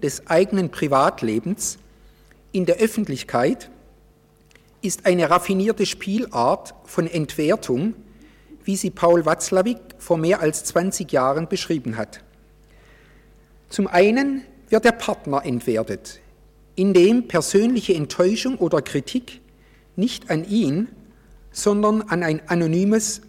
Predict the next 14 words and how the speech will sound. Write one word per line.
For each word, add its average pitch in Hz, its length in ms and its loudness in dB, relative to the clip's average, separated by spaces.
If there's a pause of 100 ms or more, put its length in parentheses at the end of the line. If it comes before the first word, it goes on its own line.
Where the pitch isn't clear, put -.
(100)
voyeuristisches 160 800 0
Publikum 190 520 -2
gerichtet 135 480 -4
wird. - 240 -6 (1120)
Und 226 220 2
zum 190 200 -2
anderen 214 480 0
entwertet 190 500 0
man 175 200 0
sich - 200 -8
selbst, - 600 -2 (880)
indem 180 380 2
nonverbale 202 840 4
Mitteilungen, 151 800 0